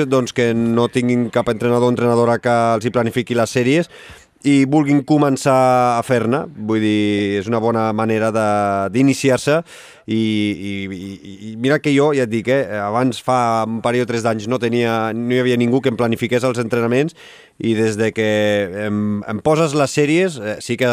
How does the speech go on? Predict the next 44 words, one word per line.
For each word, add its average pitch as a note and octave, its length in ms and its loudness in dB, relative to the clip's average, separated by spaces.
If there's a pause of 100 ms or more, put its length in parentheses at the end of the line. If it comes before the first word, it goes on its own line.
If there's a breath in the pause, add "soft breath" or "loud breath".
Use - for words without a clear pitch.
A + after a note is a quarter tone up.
eh, A#2+ 200 0 (120)
no-, C#3+ 200 4 (100)
<laughs> C#3+ 100 4
notes D#3 360 2
aquest C3 260 -2
canvi, C#3 260 0
el C#3+ 80 -8
que A#2+ 120 -4
comentaves B2 440 0
tu, A#2 140 0
no? B2+ 100 0
Que A#2+ 120 -6
fas A#2+ 160 -2
les B2+ 120 -4
tirades B2+ 380 2
llargues C3+ 340 2 (480 loud breath)
i B2 140 2
el A#2 100 -2
cos C3+ 240 2
et C#3+ 80 0
demana C3+ 400 2
córrer C3+ 380 2
més C#3 100 2
ràpid C#3 320 0
per C3+ 160 2
arribar A#2+ 320 2
a B2 140 -6
aquell B2 180 -2
nivell B2 320 2
de, B2+ 160 2
de G#2+ 220 -2
pulsacions A2+ 500 -4
que B2+ 80 2
arribaves, G#2+ 480 -2
eh, G#2 320 -2
fa G#2 220 0 (100)
uns G2 160 -6
mesos, C3 400 0 (640 loud breath)
eh, F#2+ 280 -2
enrere, F2+ 500 -4
eh? - 60 -4
Vull F#2+ 200 -4
dir F#2 100 -4
que F#2+ 120 -2